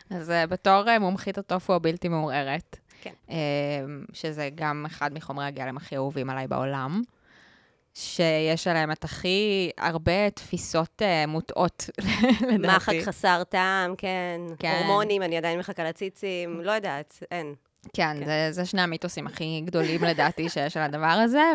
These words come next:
Speaker 1: ועוד, אה, כאלה שנלווים לזה, וחבל, כי זה אחד הדברים, אם לא ה-, ואני
Speaker 2: נכון.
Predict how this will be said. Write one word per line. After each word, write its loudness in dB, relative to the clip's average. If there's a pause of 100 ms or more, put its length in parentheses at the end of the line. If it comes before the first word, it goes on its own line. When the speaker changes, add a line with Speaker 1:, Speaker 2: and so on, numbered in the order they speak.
Speaker 1:
ועוד, 0
אה, 0 (100)
כאלה -4
שנלווים -2
לזה, 4 (160)
וחבל, -4 (100)
כי -4
זה -4 (160)
אחד -4 (160)
הדברים, -10
אם -10
לא -6 (180)
ה-, 2 (340)
ואני -10
Speaker 2:
נכון. -12